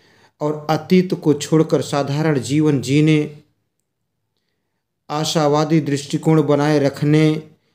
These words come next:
तथा कड़वाहट से बचने की सलाह देता है। यह कहानी विकलांग लोगों को होने वाले शारीरिक दर्द के बारे में नहीं,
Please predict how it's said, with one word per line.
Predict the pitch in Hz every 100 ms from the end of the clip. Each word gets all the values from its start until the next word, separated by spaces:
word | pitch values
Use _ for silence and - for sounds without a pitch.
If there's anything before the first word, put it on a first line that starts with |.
| -
तथा | 165 160 156 -
कड़वाहट | 151 143 170 185 180
से | - 151
बचने | 117 156 180 175 170 160 - _ _ _ _ _ _ _ _ _ _ _ _ _ -
की | 156 139
सलाह | - - - 180 165 147
देता | 151 160 160 160
है। | 147 151 151 - _ _ _ _ _ _ _
यह | 160 156
कहानी | 156 156 160 170 175 180 175
विकलांग | 135 156 160 147 160 185
लोगों | 175 165 160 160 170 175 175 - _ _ _ _ _ _ _ _ _ _
को | 165
होने | 139 160 175 180
वाले | 165 160 170 175 180 - -
शारीरिक | - 156 156 180 180 180 127
दर्द | 151 165 180 175
के | 175
बारे | 156 151 160 175
में | 175
नहीं, | 175 165 185